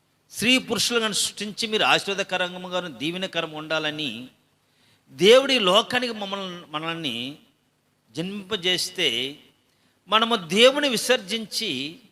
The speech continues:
శరీర కార్యములతో మనం జీవిస్తున్నాము. కాబట్టి దేవుణ్ణి ఎరగకుండా, ఆయన మర్చిపోయి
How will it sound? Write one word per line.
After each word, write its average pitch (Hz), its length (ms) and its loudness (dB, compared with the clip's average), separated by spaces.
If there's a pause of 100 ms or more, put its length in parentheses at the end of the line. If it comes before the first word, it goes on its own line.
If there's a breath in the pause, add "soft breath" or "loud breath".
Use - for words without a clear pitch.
(360)
శరీర 269 480 6
కార్యములతో 262 920 2
మనం 226 200 -2
జీవిస్తున్నాము. 220 680 -2
కాబట్టి 185 600 -4
దేవుణ్ణి 214 640 2
ఎరగకుండా, 165 1300 -4 (800 soft breath)
ఆయన 190 200 2
మర్చిపోయి 185 1160 -2